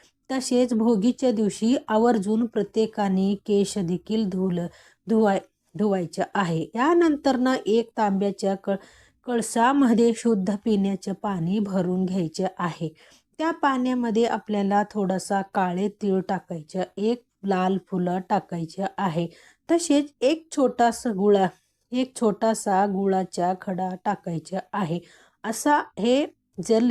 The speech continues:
हे आहे ते आपल्याला सूर्यदेवाला अर्पण करायचे आहे. जल अर्पण करताना "ओम सूर्यदेवाय नमः, ओम आदित्याय नमः" हा मंत्राचा जप हा करायचा आहे. यामुळे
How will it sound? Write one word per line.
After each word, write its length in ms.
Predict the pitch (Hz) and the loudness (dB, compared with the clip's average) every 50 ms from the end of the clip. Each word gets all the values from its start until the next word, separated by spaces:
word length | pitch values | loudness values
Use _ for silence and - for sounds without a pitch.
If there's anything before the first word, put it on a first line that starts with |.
| 233 - 208 | 0 0 2
हे 220 | 208 214 226 254 247 - _ _ _ _ _ - | 2 2 2 2 0 -4 _ _ _ _ _ -4
आहे 340 | - 240 226 214 220 220 220 | -2 0 2 4 4 2 2
ते 200 | 220 - 220 220 - - | 2 0 0 0 0 0
आपल्याला 560 | 214 214 202 - 208 208 202 190 190 196 208 | -2 -4 -4 -4 -4 -2 0 2 2 2 2
सूर्यदेवाला 880 | 202 - - 214 220 220 233 226 214 196 208 202 190 190 185 185 190 190 214 - | 0 -2 -2 0 0 2 2 2 2 2 0 0 0 0 -2 0 2 2 2 2
अर्पण 440 | - 208 175 - _ - 175 180 185 | 0 -2 -4 -4 _ -6 -4 -4 -4
करायचे 540 | - - 190 175 160 156 151 - - - - | -4 -6 -6 -6 -6 -6 -8 -8 -8 -8 -8
आहे. 320 | - 190 175 147 143 160 160 - _ _ - - - - - - _ _ - | -6 -6 -6 -6 -6 -6 -6 -8 _ _ -20 -20 -20 -20 -20 -20 _ _ -2
जल 220 | 226 285 311 349 415 - | 2 4 4 4 4 4
अर्पण 440 | 262 269 294 - - 247 247 254 - | 2 2 2 0 0 2 2 4 4
करताना 600 | - 247 233 220 - - 226 220 214 220 214 226 - - | 2 2 0 0 -2 -4 -2 -2 0 0 -2 -2 -2 0
"ओम 320 | - 202 226 233 247 254 254 | 2 4 4 4 4 2 -2
सूर्यदेवाय 880 | 220 - - 214 202 202 208 208 190 185 185 180 175 180 185 196 220 240 | -2 -2 -2 0 0 2 2 0 0 0 0 0 2 2 2 2 2 2
नमः, 340 | 254 254 254 220 208 196 202 202 185 185 180 - - | 0 0 0 0 -2 0 0 0 0 0 -2 -2 -4
ओम 280 | 185 214 226 240 247 240 - - | -2 -2 0 -2 -2 -4 -6 -6
आदित्याय 840 | 202 202 185 185 196 190 - _ - 208 196 196 202 220 240 254 262 254 | -4 -2 -2 -2 -2 -4 -6 _ -4 -2 0 2 2 2 4 2 2 0
नमः" 420 | 240 240 220 208 202 196 180 190 190 190 - - | 0 0 0 0 0 0 0 -2 -2 -4 -4 -6
हा 260 | - - 220 226 247 | -8 -6 -2 -2 0
मंत्राचा 680 | 254 247 240 233 220 208 - 208 196 185 - 196 196 202 | 0 0 0 -2 -2 -2 -4 -4 -6 -4 -2 0 0 0
जप 360 | 196 175 185 190 190 190 - | 0 0 -2 -4 -4 -6 -8
हा 240 | - - 190 175 185 190 - | -12 -8 -4 -4 -4 -4 -4
करायचा 500 | - 185 175 170 170 160 - - 180 180 185 - | -6 -6 -6 -6 -6 -6 -6 -4 -4 -4 -4 -2
आहे. 260 | 185 190 160 165 170 165 - - - - - _ _ - | -4 -4 -2 -4 -4 -6 -8 -12 -14 -18 -20 _ _ -4
यामुळे 480 | 233 240 262 302 302 277 254 233 233 | 0 0 2 2 4 4 4 4 4